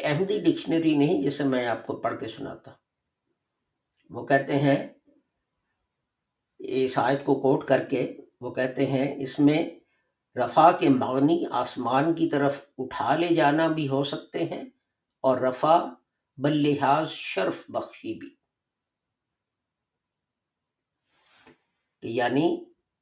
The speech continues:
خدا تعالیٰ حضرت عیسیٰ کو یہ کہہ رہا ہے کہ ہم تمہیں بڑا اونچا مرتبہ دیں گے۔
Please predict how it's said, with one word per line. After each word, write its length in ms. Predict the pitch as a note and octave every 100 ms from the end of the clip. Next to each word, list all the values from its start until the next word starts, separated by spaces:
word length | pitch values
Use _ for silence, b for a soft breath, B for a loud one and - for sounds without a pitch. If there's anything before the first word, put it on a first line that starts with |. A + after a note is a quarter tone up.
| -
خدا 200 | A2+ A2
تعالیٰ 480 | A2 A2+ B2+ C#3 A2+ - _
حضرت 300 | A#2 A#2 A#2 -
عیسیٰ 360 | A2 C#3+ C#3
کو 60 | C#3+
یہ 220 | C3 C#3+
کہہ 100 | C#3+
رہا 160 | C3+ C#3
ہے 220 | D#3 - _ _ _ _ _ -
کہ 140 | B2
ہم 240 | C#3 D#3+
تمہیں 280 | D3 C#3+ D#3+
بڑا 240 | C#3+ C#3+ E3
اونچا 840 | - - E3 F3+ - - - - _ -
مرتبہ 440 | G#2+ - - - F#2
دیں 180 | -
گے۔ 160 | G#2+